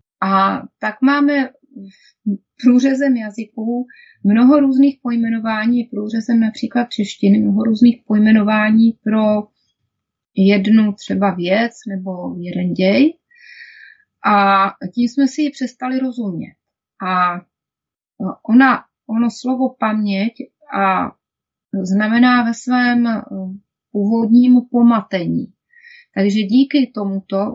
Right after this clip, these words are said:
vlastně došlo k pomatení. A dneska to, co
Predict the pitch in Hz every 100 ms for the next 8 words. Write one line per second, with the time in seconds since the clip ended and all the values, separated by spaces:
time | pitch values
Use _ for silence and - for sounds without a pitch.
0 | - 202 202 - 254 233 214 - 247 247
1 | - _ _ - 202 196 196 - 208 190
2 | 175 180 247 _ _ _ - - _ _
3 | 196 196 196 - 196 247 247 - 277 247
4 | 233